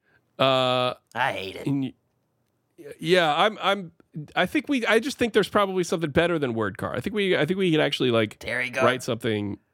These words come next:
Speaker 1: that, um, Ter-, Terry Gar, for instance, <laughs> uh, the mailer demon C Cs every thought in your mind, mind yard.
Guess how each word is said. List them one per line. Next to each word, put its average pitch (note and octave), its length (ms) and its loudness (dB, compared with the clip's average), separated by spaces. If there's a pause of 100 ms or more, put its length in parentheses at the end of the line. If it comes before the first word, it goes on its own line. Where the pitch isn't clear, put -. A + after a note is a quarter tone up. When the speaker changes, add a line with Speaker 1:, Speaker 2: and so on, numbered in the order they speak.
(160)
Speaker 1:
that, G2+ 360 -2
um, F#2 340 -2
Ter-, B2 320 2
Terry C3 320 2
Gar, B2 280 4
for B2 200 -2
instance, B2+ 560 -2 (220)
<laughs> - 240 -16
uh, G#2 100 2
the G#2 80 0
mailer D3 240 4
demon F3 260 2
C E3 160 -2
Cs D#3 320 -2
every C#3+ 320 2
thought C3 400 2
in A#2 140 0
your A2 500 2 (340)
mind, C3+ 680 2 (420)
mind C#3 440 4
yard. E2 580 -2